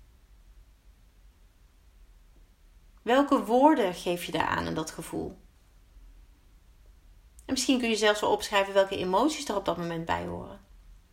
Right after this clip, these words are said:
Is dat boosheid, frustratie, ehm, angst? Misschien zit er wel een angst onder,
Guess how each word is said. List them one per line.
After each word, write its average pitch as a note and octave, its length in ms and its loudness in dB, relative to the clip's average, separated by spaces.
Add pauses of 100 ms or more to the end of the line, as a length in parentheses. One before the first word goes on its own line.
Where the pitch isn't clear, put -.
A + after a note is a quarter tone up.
(2250)
Is - 160 -10
dat E3 260 -4
boosheid, F3+ 560 2
frustratie, E3+ 1040 -2 (640)
ehm, F3+ 960 -10 (2250)
angst? F#3+ 440 2
Misschien - 220 -8
zit G#3 140 -8
er G3+ 60 0
wel G#3 120 4
een - 60 2
angst - 480 -2 (600)
onder, A3 500 -4